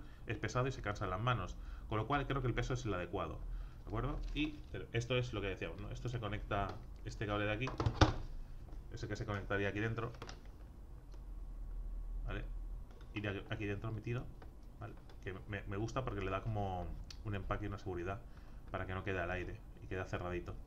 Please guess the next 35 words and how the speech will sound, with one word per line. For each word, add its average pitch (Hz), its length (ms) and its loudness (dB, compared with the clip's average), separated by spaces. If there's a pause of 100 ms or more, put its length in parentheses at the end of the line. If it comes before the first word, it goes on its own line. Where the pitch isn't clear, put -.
(120)
Eso 110 100 -2
está 98 180 0
guay, 78 180 -2 (440)
¿vale? 107 180 0 (840)
Una 151 160 10
cosa 220 160 6
interesante 185 400 8
de 175 60 10
este - 120 4
mando, 170 400 8 (1080)
¿vale? 151 320 10
Es 165 220 6
que 160 240 6
este 160 180 4
mando 180 220 6
sirve 127 280 6
para 110 180 8
jugar 101 400 6 (380)
a, 92 720 4
a, - 80 -6
en 98 60 0
el 92 80 0
P 92 100 -6
C, 196 200 6
como 143 140 4
voy 107 100 6
a 104 60 6
jugar 104 260 4
yo, 196 240 4 (160)
y 202 180 -2 (260)
para 139 180 6
jugar, 170 400 8 (600)
¿vale? 127 160 4
Aquí 127 200 0
viene, 135 340 2